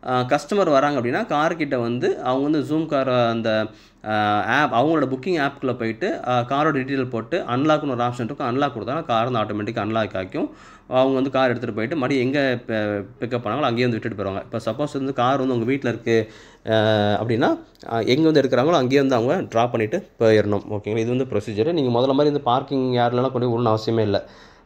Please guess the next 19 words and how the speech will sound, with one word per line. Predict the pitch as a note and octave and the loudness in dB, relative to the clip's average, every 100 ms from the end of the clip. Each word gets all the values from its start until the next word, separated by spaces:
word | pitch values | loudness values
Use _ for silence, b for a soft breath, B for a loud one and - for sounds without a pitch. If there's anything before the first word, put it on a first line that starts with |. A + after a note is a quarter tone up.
| - | -4
முதல்ல | |
Zoom | A#2 C#3 A#2+ C#3 | 2 4 4 0
காரோட | C#3+ C#3+ B2+ | 2 4 4
பார்க்கிங் | A#2+ B2+ C3+ C#3+ | 2 0 0 0
யார்டுன்னு | B2+ B2+ A#2+ | 0 0 -2
ஒண்ணு | A2+ | -2
இருக்கும். | A2 A#2+ | -2 -2
அங்க | A2 A2+ | -2 -2
வந்து | A#2 C3 | -2 -2
ஒரு | B2 | 0
நூறு, | A#2+ A2+ | 0 0
இருநூறு | A2 G#2 | 0 -2
கார் | C3 | -2
வரைக்கும் | B2+ A#2 C3 | -2 -2 0
அங்க | A#2 | 0
போய் | A2 B2 | 0 0
நம்ம | G#2+ | 0
கார் | G#2+ A#2+ | 0 0
நிறுத்திடுவாங்க. | A2 A2 G#2+ G2+ F#2+ | 0 -2 -2 -2 -2